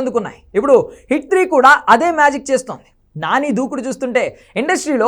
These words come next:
కొంతమంది హీరోలకు అసలు నిద్ర కూడా పట్టడం లేదు. ఏదో హీరోగా సినిమాలు చేసుకుంటాడులే అనుకుంటే తనకంటూ ప్రత్యేకంగా ఒక సామ్రాజ్యాన్ని నిర్మించుకుంటున్నాడు న్యాచురల్ స్టార్.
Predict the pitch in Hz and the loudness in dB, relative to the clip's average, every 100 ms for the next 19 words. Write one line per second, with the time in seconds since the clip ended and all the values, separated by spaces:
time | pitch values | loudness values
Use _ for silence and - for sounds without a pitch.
0 | 262 269 262 277 269 285 294 285 226 151 | 0 0 -2 -2 -2 4 4 4 0 -2
1 | - 160 190 330 254 226 226 349 320 311 | -6 -2 2 2 2 -2 -2 2 4 6
2 | 269 254 269 254 170 - _ _ _ 180 | 4 2 -4 -4 -6 -8 _ _ _ 0
3 | 302 294 240 269 302 302 285 262 277 285 | 4 2 2 2 4 4 2 0 0 0
4 | 262 269 269 254 262 254 247 233 247 233 | -2 -4 -4 0 0 2 0 0 -2 0
5 | 190 120 - _ 196 285 294 214 208 254 | -2 -4 -18 _ -4 0 0 0 -4 -4
6 | 220 220 269 262 247 220 - _ - 190 | -4 -4 -4 -4 0 0 -2 _ -10 -6
7 | 202 - 196 285 285 254 247 254 240 220 | -6 -4 -4 2 2 2 -2 -2 -2 -2
8 | 240 240 - 220 196 156 170 214 214 233 | -2 -4 -6 -6 -6 -4 -4 -4 -6 -4
9 | 262 - 226 - | -6 -6 -10 -10